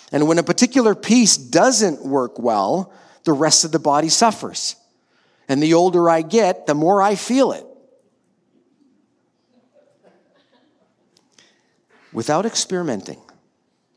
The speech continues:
with, without taking a hold of our spiritual gifts, those supernatural abilities that Christ has given you, the rest of the body suffers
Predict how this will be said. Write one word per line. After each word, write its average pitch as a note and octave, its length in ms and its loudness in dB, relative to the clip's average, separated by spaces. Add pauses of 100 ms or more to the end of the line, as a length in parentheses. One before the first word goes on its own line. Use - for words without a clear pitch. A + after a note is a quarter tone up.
with, F2+ 480 -10 (1040)
without F3+ 460 0
taking G3+ 340 0
a E3 60 0
hold F#3+ 400 -2
of C3+ 100 -4
our B2+ 100 -2
spiritual D3+ 540 -4
gifts, B2 380 -4
those A#2 200 -4
supernatural F#3+ 1120 -2
abilities D3+ 640 -2
that C3 220 -4
Christ F3+ 460 0
has C#3 140 -4
given E3+ 360 0
you, G#2+ 400 -4 (1200)
the - 200 -18
rest D#3+ 360 -2
of D3+ 140 -8
the D#3 80 -6
body A#2+ 680 -6
suffers F#2+ 720 -6